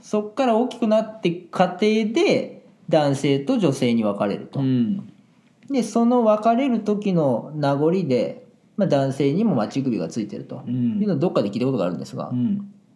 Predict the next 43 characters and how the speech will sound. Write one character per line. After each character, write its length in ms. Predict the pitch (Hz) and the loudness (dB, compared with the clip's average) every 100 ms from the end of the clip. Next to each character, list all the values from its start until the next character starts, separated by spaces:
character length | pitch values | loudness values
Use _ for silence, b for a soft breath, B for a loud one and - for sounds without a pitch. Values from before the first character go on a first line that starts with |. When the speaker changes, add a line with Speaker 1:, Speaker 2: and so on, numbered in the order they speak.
| _ _ _ _ b b b b b b _ _ | _ _ _ _ b b b b b b _ _
Speaker 1:
で、 400 | 320 269 - - - | 0 0 -2 -10 -4
生 100 | 220 | 2
ま 140 | 175 156 | 4 4
れ 100 | 147 | 2
る 100 | 139 | 0
時 200 | 160 190 | 0 0
に 140 | 302 | 0
は 40 | |
も 320 | 202 117 - - | 2 0 -4 -10
う 60 | - | -16
し 80 | - | -6
っ 20 | |
か 100 | 127 | -4
り 80 | 117 | -2
と 80 | 110 | -2
男 180 | 107 104 | -4 -4
性 120 | 117 | -6
と 120 | 92 | -8
女 140 | 98 | -8
性 160 | 101 117 | -8 -10
と、 180 | - - - - | -12 -16 -12 -2
Speaker 2:
う 40 | |
ん。 260 | 123 101 101 | 0 0 -4
Speaker 1:
基 140 | - 156 | -2 0
本 100 | 135 | 2
的 160 | 147 | 2
に 80 | 214 | 2
は 140 | 226 101 | 2 2
分 80 | |
か 100 | 98 | 0
れ 80 | 80 | -4
て 100 | - | -6
る 120 | 80 | -12
と。 180 | 87 135 - _ _ _ _ _ | -12 -16 -18 _ _ _ _ _
Speaker 2:
ま 180 | 117 107 | -4 -2
あ 20 | |
ま 140 | 101 | 0
あ 40 | 98 | 0
ま 300 | 92 82 - | -4 -10 -18
あ。 40 | - _ _ _ _ _ _ _ | -20 _ _ _ _ _ _ _
Speaker 1:
っ 20 | - | -6
て 100 | 285 | -2
考 140 | 269 | 0